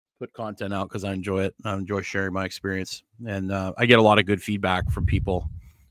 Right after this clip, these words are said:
Um, so that's very helpful. I talk to our patients all the time, or not patients, uh, clients, um,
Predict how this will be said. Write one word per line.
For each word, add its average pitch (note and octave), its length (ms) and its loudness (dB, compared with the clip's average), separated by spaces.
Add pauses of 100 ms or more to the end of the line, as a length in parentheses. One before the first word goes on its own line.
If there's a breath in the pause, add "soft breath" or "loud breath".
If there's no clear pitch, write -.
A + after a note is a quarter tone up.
(100)
Um, F#2 560 -6
so F#2+ 360 -2
that's - 240 -4
very F#2+ 240 0
helpful. F#2+ 520 -4
I G2+ 100 -4
talk G#2 320 2
to F#2+ 240 -2
our F#2 120 -2
patients F#2+ 440 -4
all F#2 160 0
the - 80 -4
time, F#2+ 320 0
or F2 120 -4 (320)
not G#2 220 -2
patients, F2+ 480 -8 (800 soft breath)
uh, - 220 -10 (220)
clients, G2+ 640 -2 (540)
um, F#2 480 -4